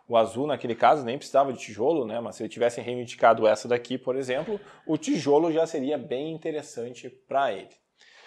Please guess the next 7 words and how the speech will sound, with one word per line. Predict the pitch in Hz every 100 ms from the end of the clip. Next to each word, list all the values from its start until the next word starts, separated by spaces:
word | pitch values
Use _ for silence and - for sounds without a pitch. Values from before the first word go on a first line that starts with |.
| - - _ _ _
Então | 233 247
é |
um | 220
jogo | 190 196 180
simples, | 131 - - 175 151 143 202 269 - - _ -
regras | 156 147 131 -
fáceis, | - - - 123 131 - 214 214